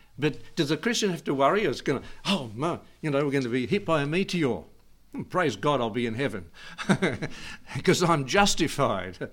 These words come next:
just as if I'd not sinned." But <laughs> who would be concerned about it is unsaved people,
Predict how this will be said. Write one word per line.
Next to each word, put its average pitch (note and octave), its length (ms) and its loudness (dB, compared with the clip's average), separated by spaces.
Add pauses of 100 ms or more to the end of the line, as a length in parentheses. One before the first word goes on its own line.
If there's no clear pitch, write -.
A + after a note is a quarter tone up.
(280)
just D3 260 -2
as B2 160 0
if C#3 140 0
I'd B2 160 2
not D3 240 -4
sinned." E3+ 420 -2 (1000)
But - 160 -10 (920)
<laughs> C3 200 -4
who C#3 240 6
would C#3+ 240 0
be E3+ 140 2
concerned A2 480 -2
about F#2 280 -6
it C#3 120 -4
is C3 180 -2
unsaved F3 480 -4
people, A#2 340 -4